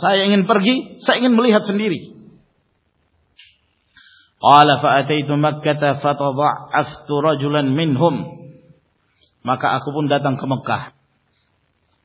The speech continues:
Dan Abu Dzar ini datang ke Mekah sambil melihat, ini mau bertanya ke siapa ya? Khawatir salah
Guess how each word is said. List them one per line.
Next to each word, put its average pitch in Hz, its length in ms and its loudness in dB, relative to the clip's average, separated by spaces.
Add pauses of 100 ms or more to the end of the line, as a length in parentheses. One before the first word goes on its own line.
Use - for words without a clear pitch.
(520)
Dan 120 320 -2
Abu 123 320 -4
Dzar 117 160 -2
ini 147 160 -6
datang 123 240 -4
ke 117 80 -8
Mekah 135 400 -6
sambil 127 320 -6
melihat, 127 400 -4 (560)
ini 135 160 -4
mau 123 160 -4
bertanya 123 400 -6
ke 127 80 -6
siapa 147 480 0
ya? 95 140 -6 (1400)
Khawatir 135 480 -2
salah 135 240 -2